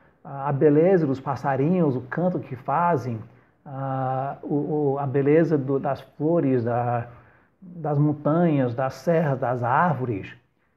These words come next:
E nós vemos na natureza um Deus de ordem, um Deus que, ah, gosta de beleza,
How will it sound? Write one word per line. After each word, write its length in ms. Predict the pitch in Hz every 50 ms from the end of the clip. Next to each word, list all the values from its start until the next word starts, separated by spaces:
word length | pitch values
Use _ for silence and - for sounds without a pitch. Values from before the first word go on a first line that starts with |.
| _ -
E 60 | - 180
nós 260 | 190 185 175 139 123
vemos 340 | 131 156 202 247 247 214 -
na 100 | 175 143
natureza 840 | 131 117 117 - 139 123 120 139 170 202 208 175 - - 113 98 101 - _ _ _ _ -
um 140 | 185 185 185
Deus 380 | 147 147 147 147 175 175 175 -
de 160 | 262 247 254
ordem, 420 | 175 156 151 139 139 117 104 95 87 - _ _ _ _ _ _ _ _ _ _ _ _ _ _ _ _ _ _ _ _ _ -
um 360 | 180 175 165 170 190 190 180
Deus 520 | 165 139 123 170 175 185 190 185 170 175 -
que, 580 | - - - 156 160 160 156 151 - - - - _ _ _ _ _ -
ah, 140 | 156 165 165
gosta 440 | 147 127 135 139 143 143 139 -
de 280 | 151 151 175 175 170 160
beleza, 760 | 170 143 160 160 151 143 151 165 180 175 131 110 107 113 95